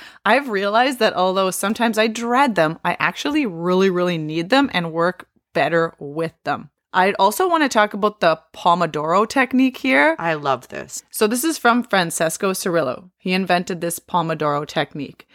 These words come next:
Speaker 2: Mm-hmm.
Speaker 1: He had set himself a kitchen timer, which looked like a tomato.
Speaker 2: It's very Italian sounding,
Speaker 1: Right.
Speaker 2: Chelsea.
Speaker 1: So that's
Speaker 2: Yeah.
Speaker 1: what Pomodoro means, which
Speaker 2: Oh.
Speaker 1: I'm probably saying that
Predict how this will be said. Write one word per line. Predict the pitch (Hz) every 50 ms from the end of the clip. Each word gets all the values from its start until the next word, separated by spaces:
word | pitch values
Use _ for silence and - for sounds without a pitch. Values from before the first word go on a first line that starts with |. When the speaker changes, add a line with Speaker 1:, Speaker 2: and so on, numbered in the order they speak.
| -
Speaker 2:
Mm-hmm. | - 185 165 175 156 135
Speaker 1:
He | 214 214
had | 208 185 180 170
set | - - - 185 196 - -
himself | 226 240 240 226 - 208 185 180 185 - - -
a | - 175
kitchen | - - 190 165 - - 214 226
timer, | 214 220 175 156 156 156 151 151 160 202 - _ _ _ -
which | 160 165 160 - -
looked | 156 147 143 -
like | 196 185 180
a | 202 196
tomato. | - 254 247 254 233 180 147 147 143 147
Speaker 2:
It's | 185 277
very | 190 190 185 185
Italian | 180 180 - 170 135 127 127 123 120 123 131
sounding, | - - - - - - - - 185
Speaker 1:
Right. | 185 190 185 160 147
Speaker 2:
Chelsea. | - - - - - -
Speaker 1:
So | - 143 180
that's | 165 165 160 160 -
Speaker 2:
Yeah. | 131
Speaker 1:
what | 185 175 - -
Pomodoro | - 170 165 180 196 185 170 156 156 156 147 147
means, | 151 151 143 139 160 208 220 - -
which | - 185 339
Speaker 2:
Oh. | 330 196 165
Speaker 1:
I'm | 165
probably | 180 185 208 226 180 165 160
saying | - - 170 160 156 160 160
that | 151 143 139 139 139 -